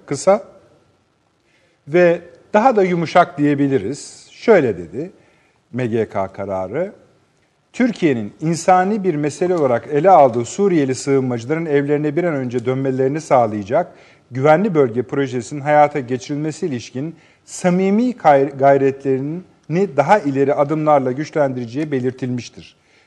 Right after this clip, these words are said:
Milli güvenliğin sağlanması için gereken iradeyi ortaya koymakta tereddüt etmeyeceği ifade edilmiştir M G K'da" diye söylendi. Şimdi bu, burada enteresan bir nokta var esasında.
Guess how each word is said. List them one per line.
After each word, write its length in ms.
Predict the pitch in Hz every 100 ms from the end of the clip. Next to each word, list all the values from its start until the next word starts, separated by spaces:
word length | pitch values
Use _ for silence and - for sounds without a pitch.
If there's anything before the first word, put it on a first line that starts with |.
| _
Milli 360 | 127 147 175 202
güvenliğin 360 | 147 147 131 127
sağlanması 640 | - 151 156 151 143 131
için 220 | 120 117
gereken 360 | 131 147 147 143
iradeyi 420 | 120 113 107 117
ortaya 360 | 131 139 143 127
koymakta 480 | 143 123 117 127
tereddüt 460 | - 143 131 131 127
etmeyeceği 680 | 165 160 131 113 135 196 214 - _ _
ifade 420 | 139 - 139 147
edilmiştir 880 | 185 131 135 131 117 - 87 - _ 101
M 180 | 107
G 160 | 98 95
K'da" 420 | 90 92 87 87 _ _ _ _ 139
diye 200 | 151 190
söylendi. 540 | 190 123 104 90 - - - _ -
Şimdi 220 | 202 196
bu, 200 | 247 208 -
burada 240 | 202 214
enteresan 540 | 196 196 190 202 190
bir 60 | 185
nokta 280 | 190 185 196
var 80 | 123
esasında. 760 | 104 - 107 - 104 107 180